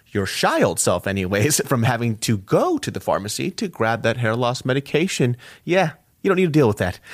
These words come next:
So listen, if you're ready to take action and prevent hair loss, go to keeps dot com slash brain to receive your first month of treatment for free.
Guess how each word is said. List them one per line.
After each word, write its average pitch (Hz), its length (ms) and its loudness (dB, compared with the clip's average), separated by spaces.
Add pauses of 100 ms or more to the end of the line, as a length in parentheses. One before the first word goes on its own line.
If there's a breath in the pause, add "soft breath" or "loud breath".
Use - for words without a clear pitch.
(140 loud breath)
So 156 120 2
listen, 165 280 2
if 120 100 -2
you're 139 80 4
ready 170 200 4
to 175 80 0
take 156 300 -2
action 120 420 -2
and 107 160 -2
prevent 104 320 0
hair 104 180 0
loss, 95 240 -2
go 110 120 0
to 101 80 -2
keeps - 280 -4
dot - 240 -2
com 147 220 0
slash 131 260 0
brain 127 300 0
to 120 80 0
receive 110 340 0
your 110 200 4
first - 440 0
month 117 200 -2
of 101 120 -4
treatment 92 320 -4
for 104 160 0
free. 180 400 0